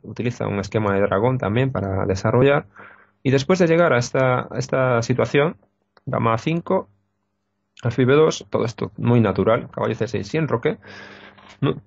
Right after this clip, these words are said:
todo apuntaba a que iba a ser una partida de maniobras, donde las blancas iban a intentar expandirse por el flanco de dama, eh, llevar las torres al centro, cambiar alguna pieza más.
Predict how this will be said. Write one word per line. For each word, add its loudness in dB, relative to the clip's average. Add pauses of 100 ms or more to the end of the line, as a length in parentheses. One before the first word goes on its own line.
todo 4
apuntaba 0
a -2
que -4
iba 0
a 2
ser -4
una -2
partida -2
de 0
maniobras, 0
donde -6
las -2
blancas 0
iban 0
a -2
intentar -2
expandirse -2
por 0
el -2
flanco -2
de 0
dama, 0 (420)
eh, -2
llevar 4
las -2
torres -2
al -6
centro, 2
cambiar 0
alguna 0
pieza -4
más. -2